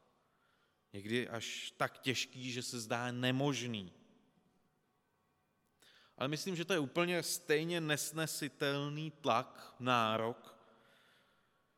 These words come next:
jako když dvouleté dí-, jako když rodič chce po dvouletém dítěti, aby mělo čistý zadek.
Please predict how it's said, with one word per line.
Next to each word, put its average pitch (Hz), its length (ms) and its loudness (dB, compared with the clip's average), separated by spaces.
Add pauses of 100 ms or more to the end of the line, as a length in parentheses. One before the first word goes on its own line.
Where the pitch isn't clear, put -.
(2250)
jako 123 280 -6
když 123 360 -4
dvouleté 127 680 -2
dí-, 117 180 -10 (240)
jako 120 240 -6
když 123 260 -4
rodič 139 380 -2
chce - 240 -6
po 131 140 -4
dvouletém 127 680 0
dítěti, 131 680 -4 (1000)
aby 113 240 0
mělo 120 600 0 (300)
čistý - 400 -8
zadek. 120 580 -2